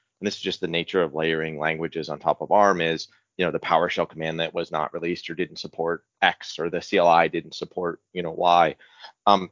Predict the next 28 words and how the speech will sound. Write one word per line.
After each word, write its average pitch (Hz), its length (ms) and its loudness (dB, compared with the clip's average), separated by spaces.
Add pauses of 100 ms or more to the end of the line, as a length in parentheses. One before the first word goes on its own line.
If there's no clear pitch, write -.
i-, 113 120 2 (100)
is 120 200 2
there 120 160 8
a 107 40 6
similar 170 380 2
challenge 156 560 0
in, 127 340 -10
in 123 160 -8
Bicep 123 480 -2
where 104 420 0
there 95 220 -4
are 95 60 -4
times 90 340 -6
where 90 80 -4
you 85 160 -10
may 80 160 -4
still - 220 -2
have 107 140 0
to 101 80 -6
drop 98 240 0
to - 80 -8
arm, 127 280 2
or - 60 -2
can 87 240 -8
you 98 180 -4
really 87 320 2
live 85 400 2
in 80 380 -4